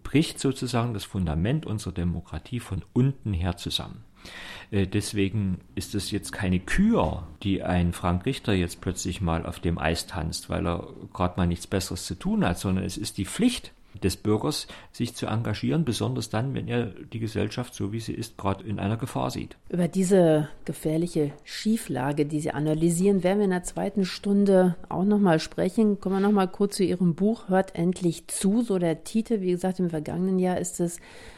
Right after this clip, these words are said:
Speaker 2: rausgekommen. Als, äh, Politiker, wenn Sie dann tatsächlich gewählt werden und, äh, dann im Landtag sitzen werden ab Herbst,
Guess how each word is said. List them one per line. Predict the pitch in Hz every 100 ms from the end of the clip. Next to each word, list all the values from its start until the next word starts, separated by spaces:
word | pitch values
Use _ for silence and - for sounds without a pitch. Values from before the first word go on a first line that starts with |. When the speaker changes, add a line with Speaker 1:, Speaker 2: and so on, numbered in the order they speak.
| -
Speaker 2:
rausgekommen. | 135 170 202 233 226 214 196
Als, | 190 185 185
äh, | 180 180 - - -
Politiker, | - 214 196 240 247 240 233 240 247 240 -
wenn | - 151 170
Sie | 180
dann | 175 170
tatsächlich | 170 165 170 170 -
gewählt | 160 156 156 151
werden | 147 180 220 208 180
und, | 165 180 170 170
äh, | 160
dann | 160 165 165
im | 160
Landtag | 151 143 180 180 160 -
sitzen | 151 170 - 202 180
werden | 185 196 196 190 185
ab | -
Herbst, | - 180 202 202 -